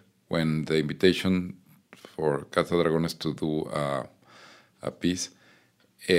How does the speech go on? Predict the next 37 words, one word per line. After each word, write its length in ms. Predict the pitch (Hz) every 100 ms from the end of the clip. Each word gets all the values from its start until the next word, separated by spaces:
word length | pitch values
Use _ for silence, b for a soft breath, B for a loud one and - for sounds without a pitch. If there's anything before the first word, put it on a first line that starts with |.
| 82
after 360 | 98 - 107
a 80 | 101
l-, 140 | 98 107
series 580 | - - 113 120 117
of 200 | 107 92
attempts 580 | 92 90 101 101 104 -
which 380 | 85 85 82 -
were 180 | 92 90
going 300 | 90 90 85
in 100 | 80
different 360 | 85 - 87
directions, 600 | 82 82 80 - 110 117 - b b b b -
uh, 360 | 87 78 73 73 -
I 600 | 82 85 90 87 85 92
ended 400 | 87 90 90 87
up 320 | 87 87 87
settling 800 | - - 92 85 87 87 90 85
with 280 | - 80 -
the 80 | 76
idea 340 | 76 78 85
of 180 | 82 -
doing 280 | 90 85 82
this 200 | 80 78
kind 240 | - 80
of 140 | 78 -
a 80 | 71
line 340 | 78 80 82
drawing, 380 | 87 82 82 76
very 160 | 80
simple 320 | 78 82 78 80
line 240 | 78 80
drawing 380 | 76 82 78 78 -
to, 260 | 73 64 B B B B B B _ -
to 560 | 85 80 78 76 - -
echo 720 | 80 - - 87 78 73 - - -
that 240 | 76 73
sculpture. 600 | - - 117 - 80 -